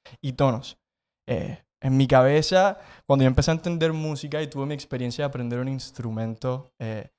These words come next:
eh, esta sensación estética de organización, ¿no? De que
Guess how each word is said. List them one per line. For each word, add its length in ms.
eh, 100
esta 240
sensación 400
estética 440
de 60
organización, 840
¿no? 200
De 180
que 260